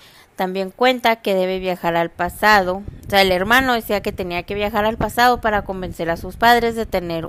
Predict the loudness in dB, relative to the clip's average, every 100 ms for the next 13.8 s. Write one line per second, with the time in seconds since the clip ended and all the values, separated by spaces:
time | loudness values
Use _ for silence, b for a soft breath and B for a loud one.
0 | -2 -2 0 -2 -2 -2 -4 -6 -8 B
1 | B B B 2 2 2 -6 -4 -4 -4
2 | -4 -4 -4 -6 -6 -6 -4 -6 -2 2
3 | 2 2 -8 -14 _ _ _ _ _ _
4 | _ _ _ _ _ _ _ _ _ _
5 | -6 -6 -6 -8 -10 _ _ _ _ -16
6 | -12 -10 -10 -10 -12 -12 -14 -16 -18 -10
7 | -6 -4 -4 -4 -6 -8 -8 -8 -6 -6
8 | -6 -6 -10 -12 -8 -10 -8 -10 -8 -12
9 | _ _ B B B _ _ _ -10 -8
10 | -6 -4 -4 -4 -6 -6 -6 -10 _ _
11 | _ -2 0 0 -2 -4 -4 -2 2 4
12 | 4 2 0 -6 -2 -2 0 0 -4 -12
13 | -12 -10 -8 -6 -4 -6 -6 -8